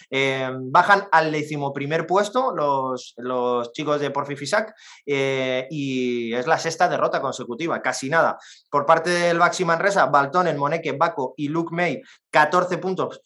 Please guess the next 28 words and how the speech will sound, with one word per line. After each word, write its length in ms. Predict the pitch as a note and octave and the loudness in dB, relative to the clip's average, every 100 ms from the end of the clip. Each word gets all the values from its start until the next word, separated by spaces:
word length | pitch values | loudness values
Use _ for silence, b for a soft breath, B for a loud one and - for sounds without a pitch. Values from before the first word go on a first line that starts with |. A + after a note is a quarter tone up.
| b _ C3+ | b _ -6
eh, 640 | C3 B2+ B2 A#2+ A#2 A2+ G#2+ | -2 0 0 -2 -2 -4 -4
eh, 260 | A#2 A2+ | -4 -4
metieron 400 | A2+ B2 C#3 D#3 | -6 -6 -2 -2
cada 180 | C#3 C3 | 2 2
uno 160 | D3+ E3 | 4 2
de 80 | F#3 | 2
ellos. 200 | G#3+ A3+ | 2 2
Por 180 | D#3 C#3+ | 0 4
parte 240 | D3+ D3+ | 2 2
de 100 | D#3 | 2
Gran 200 | D3+ D#3 | 2 2
Canaria, 360 | D3+ D#3+ F3 F#3+ | 2 2 4 4
el 80 | E3 | 2
único 280 | E3+ D3+ | -2 -2
que 100 | E3+ | -2
se 140 | E3 D#3 | -2 0
salva 300 | E3+ E3+ D#3+ | 0 4 4
es 60 | |
Dylan 260 | D#3 E3+ E3 | 2 2 2
Ennis 260 | F3+ E3+ - | 2 -2 -2
con 180 | D#3 | -2
veinte 260 | D#3 E3+ E3 | 0 0 0
puntos 360 | E3 F3 F#3+ E3 | 0 0 0 -2
y 40 | |
Nico 260 | D#3 D#3 F3 | -6 -2 -2
Brusino 440 | D3+ - F3 G3 | -2 -2 0 0
con 220 | D3 B2+ | 0 -2
trece. 360 | D#3 D#3 A#2+ | -4 -4 -6